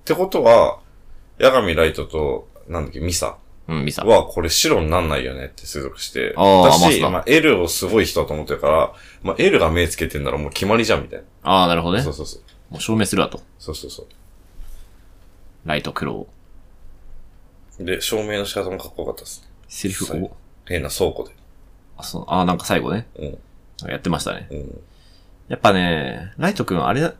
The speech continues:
Speaker 2: ないですか。あれ最後なんか腕時計からなんか、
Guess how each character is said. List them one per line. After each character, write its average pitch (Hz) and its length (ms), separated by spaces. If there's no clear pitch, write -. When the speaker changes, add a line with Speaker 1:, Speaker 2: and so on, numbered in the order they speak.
Speaker 2:
な 147 100
い - 40
で - 40
す - 60
か。 - 180
あ 139 100
れ 170 60
最 247 280
後 120 100
な 98 80
ん 90 60
か 80 80
腕 123 200
時 208 160
計 101 160
か 78 120
ら 71 100
な 76 100
ん 69 80
か、 - 260